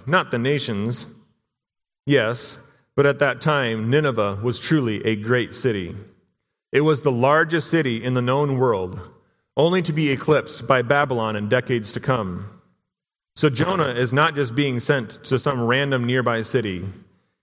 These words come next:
you know, like Lowell or Hebron. No, this is a commission to the likes of Chicago or New York City,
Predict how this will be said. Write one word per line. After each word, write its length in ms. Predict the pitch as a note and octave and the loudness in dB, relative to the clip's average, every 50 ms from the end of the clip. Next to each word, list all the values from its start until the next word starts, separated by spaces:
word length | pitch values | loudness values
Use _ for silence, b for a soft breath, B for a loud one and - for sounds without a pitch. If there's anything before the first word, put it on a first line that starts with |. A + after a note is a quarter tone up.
| - | -4
you 80 | - C3+ | 0 0
know, 80 | C3 B2+ | 2 2
like 200 | A#2 A2 G2+ F2+ G2+ - - - | 2 0 -2 -4 -8 -18 -10 -2
Lowell 380 | A#2+ C3+ D3 C#3+ B2+ A#2 G#2+ G#2 | 2 2 4 4 2 2 0 -2
or 80 | G2+ | -2
Hebron. 560 | G2 - D#3 C#3 A2+ - F#2 F2+ F2 - F#2+ B B B B B _ _ _ _ _ _ _ _ _ _ _ _ - | -2 -2 -2 -2 -2 -4 -8 -12 -12 -12 -14 B B B B B _ _ _ _ _ _ _ _ _ _ _ _ -4
No, 340 | - A#2+ A#2 G#2+ G#2+ A#2+ C3 | 0 0 2 2 2 0 2
this 200 | B2+ D3 D3 - | 2 2 0 2
is 80 | D3+ | 2
a 80 | D#3 D3+ | 0 0
commission 480 | D3 - D3 D3 E3+ E3 E3 - A#2+ A2 | 2 0 0 2 2 0 0 -2 -4 -2
to 80 | A#2 | -2
the 100 | A#2+ B2+ | 0 2
likes 280 | A#2+ B2 B2+ B2 - - | 2 2 0 0 0 0
of 160 | B2+ G#2+ G2+ | 0 0 0
Chicago 800 | - D3 C3 - D3+ D#3 D#3 D3+ C3+ A#2 G#2+ F#2+ F2+ F#2 G2 G2 - | -2 -4 -2 2 2 2 2 2 0 0 -2 -2 -2 -4 -6 -4 -2
or 140 | C3 B2+ B2+ | 0 0 0
New 140 | B2+ C#3 | 0 0
York 260 | C#3+ C#3 C3+ B2+ A#2 - | 0 2 2 0 0 -2
City, 420 | - - D#3 C3 A2 F#2+ F2 F2+ | 0 0 2 2 0 -2 -6 -8